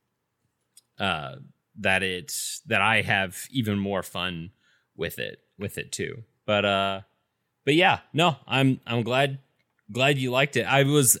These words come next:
I was wanting this to be the film that I gave you after we watched WandaVision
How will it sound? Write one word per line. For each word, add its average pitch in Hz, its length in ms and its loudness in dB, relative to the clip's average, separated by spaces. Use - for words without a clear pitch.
I 127 280 4
was 117 180 2
wanting 139 360 6
this 120 240 2
to - 120 -10
be 120 120 0
the 110 100 -6
film 117 320 0
that 110 120 0
I 110 80 2
gave 104 340 -2
you 101 380 0
after 110 380 0
we 101 180 0
watched 95 500 0
WandaVision 87 800 -4